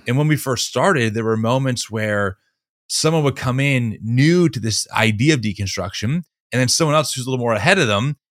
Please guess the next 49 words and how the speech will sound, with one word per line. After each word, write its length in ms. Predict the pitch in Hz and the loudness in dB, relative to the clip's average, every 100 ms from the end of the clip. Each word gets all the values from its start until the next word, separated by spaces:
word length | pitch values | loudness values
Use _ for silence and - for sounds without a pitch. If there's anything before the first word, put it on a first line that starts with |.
| _ | _
had 120 | - 120 | -2 2
a 60 | |
different 300 | 131 170 156 | 2 2 -2
take, 280 | - 107 113 | -2 -2 -2
and 80 | 120 | -2
then 80 | 117 | 0
they 100 | 165 | 2
would 140 | 170 | 4
butt 160 | 127 101 | 2 0
heads 300 | 101 104 101 | 0 -2 -2
because 340 | 113 127 110 | -4 -2 -2
the 80 | 110 | -2
person 400 | - 135 - 123 | -2 -2 -2 -2
who's, 300 | 117 123 110 | 2 2 2
like, 140 | 113 107 | 2 4
new 220 | 127 156 | 6 6
to 80 | 135 | 2
this 180 | 117 | -2
process 440 | - 120 110 120 120 | -2 0 2 0 -2
is 120 | 104 | 0
like, 260 | 117 107 175 | -2 -2 -2
"You're 160 | 185 | -2
not 220 | 190 185 | 2 2
hearing 260 | 165 180 180 | 2 0 0
me, 120 | 175 | 0
I'm 180 | 147 165 | 0 2
not 220 | 180 151 | 2 2
heard," 340 | 165 175 175 156 | 4 6 6 4
and 180 | 131 - _ _ | 0 -4 _ _
whatever. 280 | 120 160 160 | 2 4 6
And 80 | 131 | 4
the, 60 | |
the 160 | 123 127 | 2 -2
person's 260 | 160 151 143 | -2 -2 -2
kind 180 | 147 123 | -2 -2
of 60 | |
ahead 140 | 107 180 | 0 2
of 60 | |
them 120 | 156 | 2
is 120 | 135 131 | 0 0
like, 120 | 131 | 0
"No, 160 | 175 | 0
I 180 | 131 120 | 2 0
do 200 | 107 185 | 0 0
hear 240 | 214 - 139 | 0 2 2
you, 140 | 135 | 2
but 160 | 117 120 | 0 0
I 60 | |
also, 520 | 139 143 - 131 120 | -2 -2 0 0 0